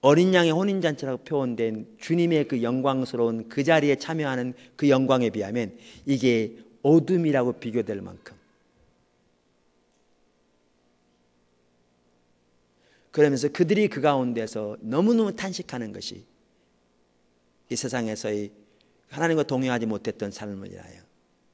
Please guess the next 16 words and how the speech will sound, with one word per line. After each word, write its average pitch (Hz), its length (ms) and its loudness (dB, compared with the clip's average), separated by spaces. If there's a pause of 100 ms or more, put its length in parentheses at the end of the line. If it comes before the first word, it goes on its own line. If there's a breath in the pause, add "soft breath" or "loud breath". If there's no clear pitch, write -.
(480)
그걸 156 340 4
두고 123 200 -2
슬피 147 340 -6
울며 117 180 -6
이를 101 240 -10
갈미. 87 320 -20 (720 soft breath)
저는 147 540 2 (580 soft breath)
어떤 147 280 0
한 202 200 2
개인의 147 540 2
체험을 208 480 2
빌어서 120 360 0
그걸 147 280 2
근거해서 143 540 0
말하지 101 380 -6
않습니다. 92 460 -16